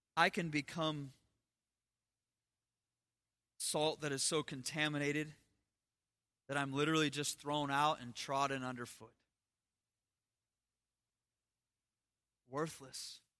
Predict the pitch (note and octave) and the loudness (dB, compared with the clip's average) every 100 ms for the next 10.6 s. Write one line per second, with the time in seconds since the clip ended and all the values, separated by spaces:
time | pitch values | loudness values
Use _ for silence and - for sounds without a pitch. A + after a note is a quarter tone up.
0 | _ _ _ _ _ _ _ - F#3+ G3 | _ _ _ _ _ _ _ -2 6 6
1 | G3+ F#3+ F3 F#3 D3 E3+ E3+ D#3 C3 A#2+ | 6 2 2 2 2 0 0 -4 -8 -18
2 | _ _ _ _ _ _ _ _ _ _ | _ _ _ _ _ _ _ _ _ _
3 | _ _ _ _ _ _ _ _ _ - | _ _ _ _ _ _ _ _ _ -8
4 | G#3+ G#3+ D3 D3+ - E3 D#3 D3+ - D#3+ | -4 -2 0 0 0 -4 -2 -2 0 0
5 | E3+ D#3+ F3+ G3 A3 A#3+ - G3+ E3 E3 | 0 0 -4 -2 0 0 0 -2 -2 2
6 | F#3 G3 - G#3 G3 D#3+ D#3+ C3+ F#3 G3 | 4 4 0 -2 0 0 -2 -2 2 2
7 | F#3+ G#3+ G3+ D#3+ D#3 - G3 - F#3 F3 | 2 -2 -2 -2 -6 -6 -6 -6 -8 -6
8 | G3 G3+ F#3+ F3 E3+ G3 F3+ F3+ F3 G3 | -4 -2 -2 -4 -6 -6 -6 -8 -6 -2
9 | G3+ F#3+ E3+ D3+ - F#3+ G3+ F#3 F#3 E3+ | -2 0 0 -2 -4 -2 -2 -2 -2 -2
10 | - F3+ - F#3+ G3 G#3 | -4 -4 -4 -6 -6 -6